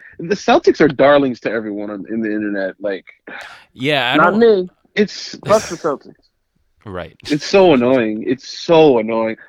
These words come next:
Speaker 1: I think Brad Stevens is the most overrated coach in the N B A. Like, it, easily, like
Speaker 3: You know who I think is also, what's my man from, uh, Milwaukee?
Speaker 1: Um, uh, Budenholzer?
Speaker 3: Yeah.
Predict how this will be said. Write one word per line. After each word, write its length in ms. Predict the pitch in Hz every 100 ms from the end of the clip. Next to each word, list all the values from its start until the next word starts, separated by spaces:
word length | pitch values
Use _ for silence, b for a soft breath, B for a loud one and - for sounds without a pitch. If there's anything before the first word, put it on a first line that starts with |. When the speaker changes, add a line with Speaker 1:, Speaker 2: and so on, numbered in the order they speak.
| -
Speaker 1:
I 160 | 190
think 320 | 214 233 185
Brad 260 | 139 160 151
Stevens 360 | - 156 135 123
is 120 | 117
the 80 | 120
most 320 | 120 120 - _
overrated 600 | 131 135 123 117 110 104
coach 240 | 117 104 -
in 80 |
the 100 | 104
N 140 | 98 101
B 120 | 98
A. 160 | 95 92
Like, 180 | 98 95
it, 180 | 131 110 - _ - - _
easily, 440 | 151 135 117 110
like 240 | 101 101 - _
Speaker 3:
You 160 | - 160
know 120 | 170
who 60 | 190
I 100 | 185
think 160 | 180 165
is 80 | 143
also, 300 | 156 185 135
what's 220 | 156 170
my 100 | 180
man 220 | 156 135
from, 240 | - 131 127
uh, 280 | 123 117 110 _
Milwaukee? 500 | 123 117 110 - 107 _ _ _ _ _ _ _ _ -
Speaker 1:
Um, 640 | 120 117 110 104 87 85 -
uh, 180 | 120
Budenholzer? 560 | 117 123 139 165 175 196 - _ _ _ _ _
Speaker 3:
Yeah. 180 | 139